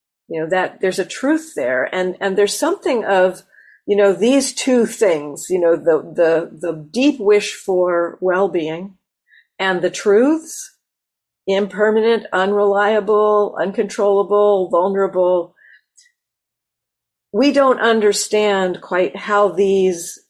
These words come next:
um, can coexist. You know, so they get tangled up. They get tangled up with hatred and anger and fear and confusion and helplessness. And we feel like so-, sometimes we feel like, well,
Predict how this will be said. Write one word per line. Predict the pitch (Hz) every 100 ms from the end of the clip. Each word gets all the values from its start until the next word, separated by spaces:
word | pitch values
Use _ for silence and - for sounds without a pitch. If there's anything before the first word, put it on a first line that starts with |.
| -
um, | 170 180 175 170 165 _ _ _ _ _ _ _ _ _ _ _
can | 247 196
coexist. | 214 214 175 175 156 - - - _ _ _ _ _ _ _ _ _ -
You |
know, | 175
so | 185 208 190 - _ - - -
they | 196
get | 196 190
tangled | 214 208 202 190
up. | 170 -
They | 190
get | 185 170
tangled | - 190 185
up | 185 175
with | 170
hatred | 185 254 262 254 208
and | 156 -
anger | 233 247 233
and | 190 165
fear | - 254 247
and | 214
confusion | 202 160 - 254 247 247
and | 202 180
helplessness. | - 240 208 220 - - - - - - - - -
And | 214 208
we | 196
feel | 208 - 269 262 185
like | 214 208 -
so-, | 240 -
sometimes | - 269 302 233
we | 226
feel | 208 220 208
like, | 196 190
well, | 214 202 -